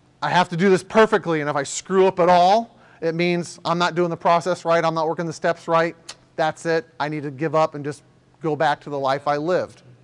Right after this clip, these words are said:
right? Amen. What do they, what do they have you learn early on for a twelve-step recovery? You have to stand up and say what? "Hi, my name is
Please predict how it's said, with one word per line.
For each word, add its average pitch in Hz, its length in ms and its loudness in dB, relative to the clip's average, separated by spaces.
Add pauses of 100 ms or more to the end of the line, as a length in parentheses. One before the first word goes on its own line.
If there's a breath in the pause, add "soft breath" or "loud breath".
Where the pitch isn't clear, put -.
(180)
right? 180 300 2 (300)
Amen. - 300 -20 (1900 soft breath)
What 170 160 4
do 196 60 4
they, 190 300 4 (180)
what 160 120 -2
do 190 80 2
they 190 140 2
have 185 260 2
you 180 180 -2
learn 190 460 0 (140)
early 175 260 4
on 185 340 0
for 160 200 -4
a 147 40 -2
twelve-step 175 480 -4
recovery? 185 460 -2
You 160 140 -4
have 156 140 -2
to 147 80 -14
stand 170 380 -4
up 180 160 0
and 147 100 -8
say 165 220 -2
what? 160 400 2 (520 soft breath)
"Hi, 196 260 2
my 185 200 0
name 175 300 -2
is 165 340 -4